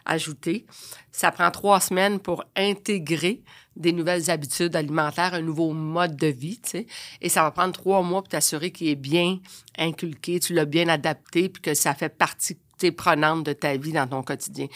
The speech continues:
Fait que la règle de trois est super importante, tu sais. Fait que, alors, c'est pour ça que je voulais un, un trois semaines. Fait que là, on a, ça, c'est un prochain projet que je vais faire en janvier avec des femmes, qu'il y en a que je connais, euh, mais il y en a d'autres, plein d'autres que je connais pas. Puis je sais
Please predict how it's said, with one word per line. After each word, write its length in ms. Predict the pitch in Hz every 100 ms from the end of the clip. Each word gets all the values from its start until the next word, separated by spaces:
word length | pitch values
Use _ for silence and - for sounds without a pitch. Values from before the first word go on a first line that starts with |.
| - -
Fait 100 | -
que 60 | 180
la 100 | 180
règle 220 | 175 233
de 100 | 196
trois 320 | 175 - 190 196
est 40 | -
super 280 | - 180
importante, 680 | 170 156 147 - 139 147 139
tu 60 | -
sais. 120 | 165
Fait 140 | 170
que, 280 | 151 156 151 - - -
alors, 140 | 143 147
c'est 60 |
pour 80 | -
ça 100 | 202
que 120 | 196
je 100 | 165
voulais 280 | 131 156 160
un, 280 | 156 143 135 -
un 120 | 156
trois 280 | - 160 139
semaines. 320 | - 139 135
Fait 120 | -
que 100 | -
là, 60 | 175
on 120 | 180
a, 340 | 156 143 139 135
ça, 160 | -
c'est 140 | 175 175
un 140 | 147
prochain 360 | 139 147 - 151
projet 360 | 143 147 131 151
que 120 | 151
je 60 | 131
vais 100 | 131
faire 220 | 156 147
en 100 | 143
janvier 520 | 131 139 131 139 180 185 - -
avec 300 | 156 156 156
des 220 | 147 151
femmes, 540 | 143 - 165 175 185 170
qu'il 200 | 170 156
y 100 | 151
en 80 | 151
a 60 | 180
que 120 | 190
je 100 | -
connais, 440 | 175 165 165 202 - - 208 -
euh, 380 | 151 143 143 143
mais 160 | 147
il 20 |
y 40 | 151
en 60 |
a 60 | 147
d'autres, 180 | 160 160
plein 220 | 175 175
d'autres 220 | 165 170
que 100 | -
je 80 | 147
connais 260 | 170 151 147
pas. 200 | 185 185
Puis 120 | 170
je 160 | 147
sais 460 | 151 - - 214 247